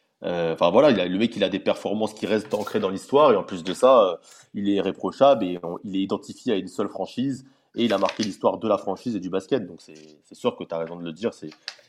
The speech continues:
c'est quelqu'un qui a une carrière honorable, bien plus que certains qui ont sûrement, euh, eu des, des carrières plus, enfin, qui ont plus gagné que lui, peut-être. Là, après, je,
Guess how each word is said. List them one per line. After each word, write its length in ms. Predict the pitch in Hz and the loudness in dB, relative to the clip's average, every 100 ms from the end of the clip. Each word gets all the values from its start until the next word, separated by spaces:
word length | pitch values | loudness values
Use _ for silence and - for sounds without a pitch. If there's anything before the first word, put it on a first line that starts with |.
| _ - | _ -10
c'est 160 | - | -8
quelqu'un 320 | - - 113 | -6 0 2
qui 100 | - | 2
a 20 | 82 | 0
une 60 | |
carrière 300 | 85 87 85 | 2 2 2
honorable, 420 | 92 90 90 117 | 0 0 4 2
bien 160 | 92 90 | 2 -4
plus 220 | - 104 | -6 -8
que 100 | - | -6
certains 400 | - - - 113 | -6 -6 -2 -4
qui 120 | 107 | -2
ont 80 | 87 | -10
sûrement, 520 | - 80 92 98 87 | -10 -6 -2 0 0
euh, 60 | 76 - _ - - _ _ - | -2 -8 _ -20 -20 _ _ -4
eu 120 | 110 | 0
des, 640 | 95 87 85 82 80 80 78 | 2 2 2 0 0 -2 -2
des 140 | 92 - | -4 4
carrières 340 | 95 95 92 - _ _ | 4 4 0 -4 _ _
plus, 1000 | 110 101 98 95 95 92 92 90 90 87 - - - - _ _ _ _ _ - | -4 -2 -2 0 -2 -2 -2 -2 -2 -4 -6 -18 -20 -20 _ _ _ _ _ -2
enfin, 220 | 98 80 - - | 2 2 -2 -4
qui 60 | - | 0
ont 80 | 104 | 0
plus 240 | - 113 | 0 2
gagné 300 | 120 117 117 | 6 6 6
que 100 | 117 | 6
lui, 180 | 110 113 | 4 4
peut-être. 540 | 107 104 139 160 - - _ _ - | 2 4 4 4 -2 -6 _ _ -6
Là, 140 | 107 123 | 4 4
après, 240 | 123 | 6
je, 100 | 151 | 4